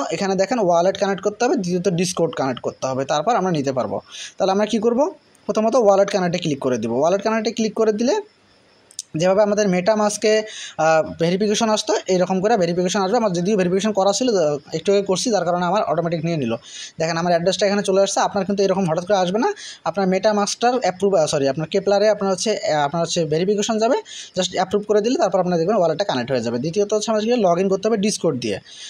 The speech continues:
আমি Discord-এ ক্লিক করে দিচ্ছি, Discord-এ ক্লিক করে দিয়ে আমার Discord-টাকে এখানে কানেক্ট করবো তাদের সঙ্গে, এটার সঙ্গে, ঠিক আছে?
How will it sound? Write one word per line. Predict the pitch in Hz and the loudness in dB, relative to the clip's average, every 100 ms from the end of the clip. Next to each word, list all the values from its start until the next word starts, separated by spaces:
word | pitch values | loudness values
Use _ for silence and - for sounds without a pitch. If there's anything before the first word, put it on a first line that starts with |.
| - - | -12 -4
আমি | 185 202 | 0 0
Discord-এ | 180 190 - 208 214 | 0 -2 2 2 2
ক্লিক | 208 196 | 0 -2
করে | 208 196 | 0 0
দিচ্ছি, | 185 190 247 196 | 0 -2 0 0
Discord-এ | - 196 190 | 0 0 0
ক্লিক | 196 185 | -2 -2
করে | 196 190 | 0 0
দিয়ে | 196 | 2
আমার | 240 185 165 | 0 0 0
Discord-টাকে | 160 - 175 165 202 196 | -2 -4 -2 -2 0 -2
এখানে | - 170 403 403 _ _ _ _ | 0 -2 -2 -4 _ _ _ _
কানেক্ট | - 180 156 | -4 -2 -2
করবো | 160 143 | -2 -2
তাদের | 131 117 | -2 -4
সঙ্গে, | - 135 135 131 | -4 -2 -2 -2
এটার | 135 | -4
সঙ্গে, | - 120 135 | -4 -4 -2
ঠিক | 208 | -2
আছে? | 247 165 | -2 -4